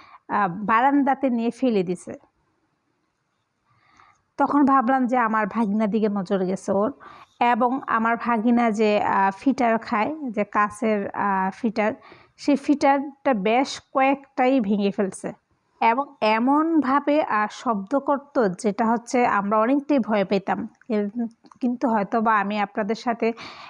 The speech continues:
এ, আধা ঘন্টা বা এক ঘন্টার ভিতরে এটা আমি মানে শেয়ার করছি, but এটা কিন্তু আমাদের এক ঘন্টা দুই ঘন্টার,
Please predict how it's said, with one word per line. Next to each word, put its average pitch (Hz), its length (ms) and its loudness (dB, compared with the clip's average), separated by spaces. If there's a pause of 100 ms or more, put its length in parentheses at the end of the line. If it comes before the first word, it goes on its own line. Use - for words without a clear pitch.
(100)
এ, 208 260 2
আধা 214 300 2
ঘন্টা 214 320 -2
বা 220 80 0
এক 202 220 0
ঘন্টার 208 320 -2
ভিতরে 208 400 0
এটা 196 320 0
আমি 190 280 -2 (460)
মানে 214 140 -6
শেয়ার 226 400 0
করছি, 226 340 -2
but 233 240 -2
এটা 220 240 0
কিন্তু 247 320 -2
আমাদের 226 340 2
এক 196 240 0 (440)
ঘন্টা 220 240 0
দুই 208 200 0
ঘন্টার, 214 520 0